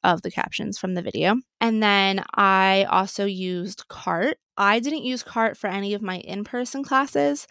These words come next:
but when I started grad school and I had some online classes, that's when I started to use cart, which was helpful because then everything was captioned for me, and I also got transcripts from that to use for later.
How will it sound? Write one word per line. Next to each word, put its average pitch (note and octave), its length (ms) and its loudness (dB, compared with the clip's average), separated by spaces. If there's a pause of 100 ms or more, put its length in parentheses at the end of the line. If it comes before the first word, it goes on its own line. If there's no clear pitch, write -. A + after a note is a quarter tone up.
(300)
but G3+ 240 2
when G#3+ 320 4
I G3 300 2
started F#3+ 680 0
grad F#3+ 340 4
school B3 500 2
and G3+ 140 2
I F#3+ 80 0
had F#3+ 320 0
some F#3+ 340 0
online F#3+ 480 -2
classes, A3 640 -2 (160)
that's F#3+ 400 0
when F#3 360 0 (100)
I F3 540 -2
started E3+ 460 -6
to - 120 -8
use F3 320 -6
cart, A3+ 320 2 (240)
which G#3 280 0
was F#3 220 0
helpful F#3+ 480 0
because F3+ 400 -6
then F#3 120 -8
everything F3+ 360 -8
was F#3+ 100 -8
captioned - 400 -4
for C#4 160 -2
me, C4 260 0 (380)
and G#3+ 180 -2
I F#3 60 -2
also F#3+ 320 0
got F#3 240 -4
transcripts - 560 -6
from F3 160 -4
that E3 300 -2
to - 160 -12
use - 240 -10
for - 120 -8
later. - 300 -6